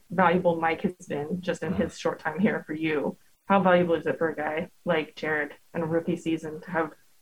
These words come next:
Speaker 1: you and Mike on the
Speaker 2: Right.
Speaker 1: same team?
Speaker 2: Man, I think, you know, for us, just passing down the knowledge. You know, I think that's the biggest thing, is just as much as we can,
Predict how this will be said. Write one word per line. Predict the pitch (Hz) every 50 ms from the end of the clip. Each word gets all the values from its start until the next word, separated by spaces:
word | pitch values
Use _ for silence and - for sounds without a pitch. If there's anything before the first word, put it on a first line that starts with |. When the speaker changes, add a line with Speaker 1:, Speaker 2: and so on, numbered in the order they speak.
| _ _ _
Speaker 1:
you | 180 185 185 175 156 - - -
and | 170 185 180 175 175 180
Mike | 185 151 151 - - -
on | 165 165
the | 185
Speaker 2:
Right. | 190 175
Speaker 1:
same | 160 151 147
team? | - 160 - 80 - - _ _ _
Speaker 2:
Man, | - 110 113 107 - -
I | 98 92 95 98
think, | - 123 120 107 - -
you | 107 101
know, | 98 98
for | 95 - - 98 110
us, | 117 113 -
just | - 101 - -
passing | - 98 95 - - 101
down | 95 98 95 92
the | 92
knowledge. | 90 90 92 92 82 - - - -
You | 92
know, | 92
I | 87
think | 90 90 92
that's | 95 - -
the | 90
biggest | 87 90 87 87 87 -
thing, | - 90 87
is | 87 87
just | 87 85 -
as | - 92 95 -
much | - 101 95 -
as | 92 - -
we | 92
can, | 90 - - 95 92 92 90